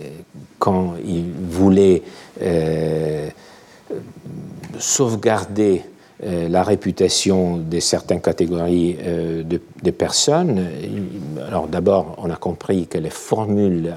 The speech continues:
en dépit de leur nom, étaient assez, euh, susceptibles de variations,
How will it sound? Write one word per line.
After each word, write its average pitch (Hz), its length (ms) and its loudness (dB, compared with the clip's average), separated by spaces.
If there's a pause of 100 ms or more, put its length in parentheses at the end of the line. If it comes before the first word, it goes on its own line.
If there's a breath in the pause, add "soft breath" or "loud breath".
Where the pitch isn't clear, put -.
en 85 40 -6
dépit 82 320 -2
de 82 100 -2
leur 80 240 -4
nom, 82 300 -2 (320 loud breath)
étaient 82 580 -2
assez, 78 600 -2 (640 loud breath)
euh, - 40 -6 (600)
susceptibles 90 760 -2
de 82 100 -2
variations, 85 760 0